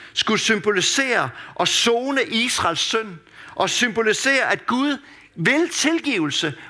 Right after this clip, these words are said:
og han ønsker at have os tæt på. Han ønsker os,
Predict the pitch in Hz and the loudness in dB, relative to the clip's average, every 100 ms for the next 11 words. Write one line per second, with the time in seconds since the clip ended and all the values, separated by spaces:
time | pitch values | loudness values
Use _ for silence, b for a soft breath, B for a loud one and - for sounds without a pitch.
0 | B 185 208 254 254 302 277 - 196 147 | B 0 2 0 0 0 0 0 -2 -2
1 | B - 143 202 180 - - - - 139 | B -2 0 2 0 0 -2 -4 -4 -6
2 | 131 B B - 196 208 226 269 - 190 | -6 B B -2 0 2 0 0 -2 0
3 | 170 208 - - | 2 2 0 -4